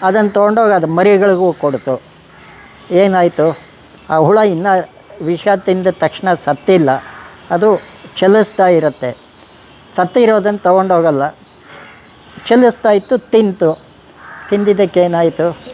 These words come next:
ಗುಬ್ಬಚ್ಚಿ ಮರಿಗಳಿಗೂ ವಿಷ ಸೇರ್ತು, ಗುಬ್ಬಚ್ಚಿಗೂ ವಿಷ ಸೇರ್ತು. ಗುಬ್ಬಚ್ಚಿ ಮರಿಗಳು ಸತ್ತೋದ್ವು.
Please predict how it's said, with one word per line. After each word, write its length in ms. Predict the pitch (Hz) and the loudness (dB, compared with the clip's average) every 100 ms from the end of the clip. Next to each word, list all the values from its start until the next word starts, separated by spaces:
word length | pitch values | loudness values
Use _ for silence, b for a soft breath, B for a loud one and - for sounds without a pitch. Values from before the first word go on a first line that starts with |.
| - 135 | -14 -4
ಗುಬ್ಬಚ್ಚಿ 640 | 165 175 196 185 - 180 | -2 0 0 -2 -2 0
ಮರಿಗಳಿಗೂ 640 | 165 147 180 196 202 196 202 | 0 2 2 4 2 2 0
ವಿಷ 320 | 175 156 175 | 0 -2 -2
ಸೇರ್ತು, 640 | 165 139 139 127 - 143 - - - - - - 160 | -4 -2 -6 -6 -8 -8 -10 -20 -20 -20 -20 -14 -2
ಗುಬ್ಬಚ್ಚಿಗೂ 640 | 165 175 214 208 196 185 | 0 2 0 0 -2 0
ವಿಷ 340 | 202 160 135 160 151 - | 0 0 -2 -2 -2 -2
ಸೇರ್ತು. 400 | 139 - 139 131 - - - - - - - - - - - - - 202 | -6 -6 -8 -8 -10 -20 -20 -20 -20 -20 -20 -18 -18 -18 -18 -18 -10 -2
ಗುಬ್ಬಚ್ಚಿ 460 | 196 185 220 - 208 | 0 0 -2 0 -2
ಮರಿಗಳು 600 | 175 196 202 196 196 - | 0 2 2 2 0 -2
ಸತ್ತೋದ್ವು. 600 | 156 202 185 160 131 | -4 0 0 0 -4